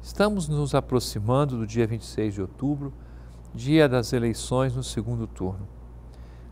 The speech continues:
Neste período, temos observado os ânimos se elevarem e as pessoas ficarem agitadas, e até mesmo tomar atitudes radicais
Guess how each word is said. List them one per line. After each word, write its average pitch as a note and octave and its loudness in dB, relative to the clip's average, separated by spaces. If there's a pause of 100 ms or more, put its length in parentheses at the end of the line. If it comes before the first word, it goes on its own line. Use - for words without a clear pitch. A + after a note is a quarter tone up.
(160)
Neste G3+ 8
período, F#3 6
temos D3 0
observado B2+ 4
os G#2 -4
ânimos B2+ -2
se - -4
elevarem A#2+ 8 (600)
e A#2+ 0
as A#2+ 0
pessoas B2+ 0
ficarem A#2+ 4
agitadas, A#2 8
e - -2
até A2 -6
mesmo C3 2
tomar B2+ 2
atitudes B2 -2
radicais A2+ 2